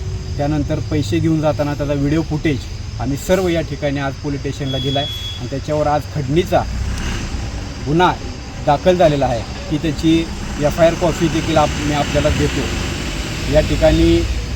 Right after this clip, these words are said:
मला एवढंच सांगायचं आहे की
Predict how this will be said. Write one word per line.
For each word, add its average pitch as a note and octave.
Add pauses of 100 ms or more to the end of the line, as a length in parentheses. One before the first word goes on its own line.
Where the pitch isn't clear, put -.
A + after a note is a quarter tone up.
(440)
मला C#3
एवढंच D#3+
सांगायचं C#3+
आहे A#2 (600)
की E3